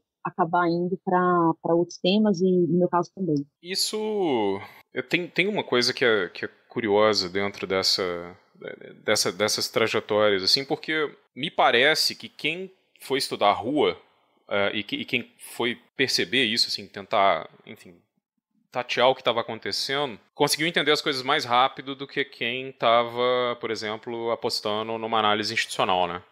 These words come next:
Speaker 1: Uhum.
Speaker 2: <laughs> E isso é uma coisa que é bem, é bem interessante nesse, nesses tipos de pesquisas, assim. E aí tem um, um, uma coisa, acho que tem um, um artigo teu sobre uma manifestação,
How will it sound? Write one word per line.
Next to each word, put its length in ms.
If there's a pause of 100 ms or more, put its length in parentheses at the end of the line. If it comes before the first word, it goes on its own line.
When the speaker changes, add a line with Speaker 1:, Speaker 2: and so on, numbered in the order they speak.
(120)
Speaker 1:
Uhum. 560
Speaker 2:
<laughs> 0 (320)
E 380
isso 220
é 20
uma 160
coisa 240
que 140
é 460
bem, 480
é 180
bem 180
interessante 640
nesse, 320
nesses 400
tipos 240
de 80
pesquisas, 540
assim. 280 (220)
E 80
aí 100
tem 160
um, 560
um, 600 (100)
uma 180
coisa, 540 (200)
acho 140
que 80
tem 140
um, 400
um 60
artigo 340
teu 420
sobre 680
uma 720
manifestação, 1160